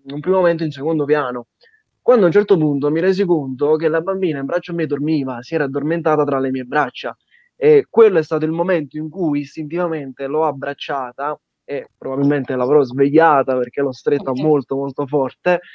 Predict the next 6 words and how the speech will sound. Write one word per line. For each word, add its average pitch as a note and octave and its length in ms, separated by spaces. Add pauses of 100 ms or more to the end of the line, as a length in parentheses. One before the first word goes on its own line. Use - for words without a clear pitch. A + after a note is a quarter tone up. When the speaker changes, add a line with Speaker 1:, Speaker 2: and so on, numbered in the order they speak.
(260)
Speaker 1:
e, B2+ 920
e E3 100
mi G3 100
ha F3+ 60
ricambiato D#3 520
l'abbraccio. C3+ 680